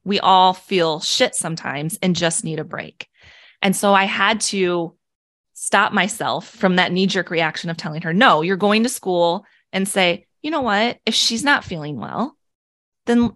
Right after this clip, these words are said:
what's one day of letting her stay home and having a sick day and, and learning how to take care of herself?"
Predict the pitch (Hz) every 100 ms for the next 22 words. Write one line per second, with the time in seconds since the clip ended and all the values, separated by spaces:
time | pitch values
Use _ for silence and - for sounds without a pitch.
0 | _ - 190 226 233 - 220 240 226 190
1 | 165 165 165 180 165 165 180 196 190 -
2 | 196 202 185 160 160 156 165 - _ -
3 | 180 180 170 196 214 170 165 160 151 147
4 | 143 - 160 - 160 160 - 175 190 240
5 | 240 240 202 202 - 202 - - 196 220
6 | - 185 - 165 - - 165 139 151 294